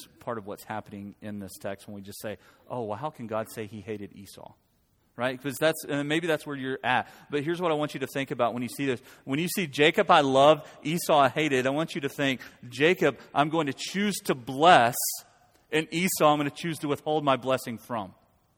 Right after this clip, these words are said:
That's, that's a better understanding of what's happening here, because that's the switch that happens. It's Jacob receives the blessing, even though he doesn't deserve it, because if you read the story, Jacob's not the one that any of you would pick.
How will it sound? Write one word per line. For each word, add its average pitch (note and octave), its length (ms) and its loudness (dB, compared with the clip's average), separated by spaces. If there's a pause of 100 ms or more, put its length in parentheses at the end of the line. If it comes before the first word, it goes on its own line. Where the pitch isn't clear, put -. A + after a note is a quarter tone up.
(500)
That's, C#3+ 160 -2
that's F3 200 0
a F3+ 80 4
better F3 440 6
understanding E3+ 540 0
of D3 60 -4
what's D3 180 -2
happening D3 380 2
here, B2+ 200 -4 (240)
because D#3 320 2 (220)
that's D#3 320 10 (100)
the D#3 140 -2
switch - 600 -2
that D3+ 120 0
happens. C#3 440 0
It's D3 180 -4 (300)
Jacob F3 480 4 (140)
receives G#3+ 580 0
the D#3+ 80 0
blessing, C3 560 -2 (160)
even A3+ 320 0
though F3+ 140 4
he F3 120 -2
doesn't D#3+ 320 2
deserve D3 400 -4
it, C#3 100 0
because D3+ 220 -6
if E3 140 -4
you F#3+ 100 -6
read G3 320 -2
the A#3 80 -2 (140)
story, B2+ 480 -2 (600)
Jacob's E3+ 600 0
not F#3 340 4
the A3+ 80 -2
one E3+ 200 -2
that F3 120 -6
any F#3+ 220 -4
of D#3 100 -4
you D3+ 100 -10
would F3 200 -6
pick. G#3+ 400 -4